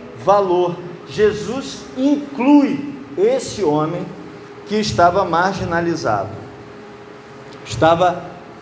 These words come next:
assentado à beira do caminho. O texto diz que ele era cego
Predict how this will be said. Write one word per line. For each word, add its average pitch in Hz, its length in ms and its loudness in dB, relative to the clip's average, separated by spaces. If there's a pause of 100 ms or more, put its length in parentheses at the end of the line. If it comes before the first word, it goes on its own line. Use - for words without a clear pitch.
assentado 208 1120 2
à 170 140 4
beira 180 340 0
do 170 140 -6
caminho. 147 320 -2
O 131 80 -10
texto 196 400 0
diz 196 260 -6
que - 80 -2
ele 180 220 0
era 160 200 4
cego 170 760 0